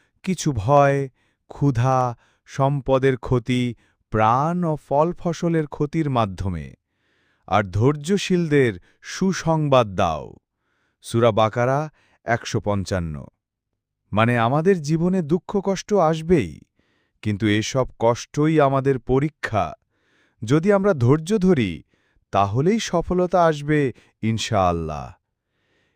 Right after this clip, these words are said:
কেউ হয়তো ধনী, কিন্তু শান্তি নেই। কেউ হয়তো গরিব, কিন্তু তার মন ভরা সুখে। কেউ পরিবার হারিয়ে একা, কেউ আবার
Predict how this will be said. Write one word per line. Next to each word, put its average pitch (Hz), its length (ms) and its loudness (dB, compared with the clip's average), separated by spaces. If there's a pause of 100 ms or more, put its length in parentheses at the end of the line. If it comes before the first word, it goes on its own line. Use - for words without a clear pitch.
(140)
কেউ 175 200 6
হয়তো 170 300 4
ধনী, 117 480 2 (400)
কিন্তু 196 260 -2
শান্তি 165 480 -2
নেই। 95 260 0 (840)
কেউ 101 180 4
হয়তো 104 320 2 (100)
গরিব, 113 300 4 (580)
কিন্তু 165 320 0
তার 151 280 2
মন 160 420 0 (100)
ভরা 160 200 2
সুখে। - 520 0 (960)
কেউ 214 180 4 (100)
পরিবার 185 400 4
হারিয়ে 170 540 0
একা, 131 460 2 (680)
কেউ 101 220 4
আবার 107 360 4